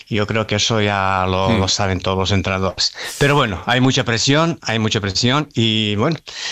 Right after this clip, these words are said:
Speaker 1: si sabes vivir con eso y si sabes reaccionar con esta presión, pues lo, lo pasas muy, pero muy bien en Real Madrid, de verdad.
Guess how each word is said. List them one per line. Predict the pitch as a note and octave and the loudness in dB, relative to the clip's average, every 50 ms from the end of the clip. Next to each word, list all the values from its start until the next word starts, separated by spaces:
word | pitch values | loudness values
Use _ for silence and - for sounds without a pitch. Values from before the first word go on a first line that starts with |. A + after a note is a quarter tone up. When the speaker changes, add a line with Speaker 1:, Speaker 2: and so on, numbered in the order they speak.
| - - - | -10 -12 -8
Speaker 1:
si | - - - C#3 | -4 -2 2 2
sabes | A#2+ - - C#3+ D3+ E3 D#3+ C#3 | 2 2 2 2 2 2 2 2
vivir | D#3 D3 C#3+ E3+ E3+ C#3+ | 2 2 4 2 2 2
con | B2 - C#3 D3 | 2 0 2 2
eso | D#3+ E3 D3 - D#3 | 2 0 0 0 0
y | C3 | 0
si | - - A#2 | 0 0 0
sabes | - C#3 C3 C3+ C3+ A#2+ - - - | 0 0 2 2 0 0 -2 -6 -4
reaccionar | - B2 B2 A#2+ A2 - - C3+ C3 C#3 C3+ C3+ C3 | -2 0 0 0 0 0 0 2 4 4 2 2 0
con | - B2 A#2+ | 0 0 -2
esta | B2 - C3+ A#2 | 0 0 -2 -2
presión, | A2 B2 A#2 G#2 B2 A#2+ B2+ C3+ C3 | -2 -2 -2 0 0 0 0 0 0
pues | B2 B2 A2+ - - | 0 0 0 0 -2
lo, | - G2+ G2 G2+ F#2+ F#2 | -2 -2 0 0 0 0
lo | G2+ G2+ F#2+ | -2 -2 -2
pasas | - G2 - - G#2 - - | -2 -2 -2 -2 -4 0 2
muy, | A2+ A2+ C3+ C3+ C3+ B2+ A2 F#2 | 2 2 4 4 2 0 -2 -2
pero | - - F#2+ G2+ | -4 -4 -4 0
muy | G2 G2+ G#2 G2 | 0 0 0 0
bien | F2+ G2 F#2 F#2 | -2 -2 -2 -2
en | F#2 F2+ | -4 -4
Real | F#2 F#2+ F2+ F2+ | -4 -4 -4 -4
Madrid, | F#2 F#2 F#2 F#2+ G2 | -6 -6 -8 -8 -8
de | G#2 | -8
verdad. | A2 G#2 A2 G#2+ | -10 -8 -8 -8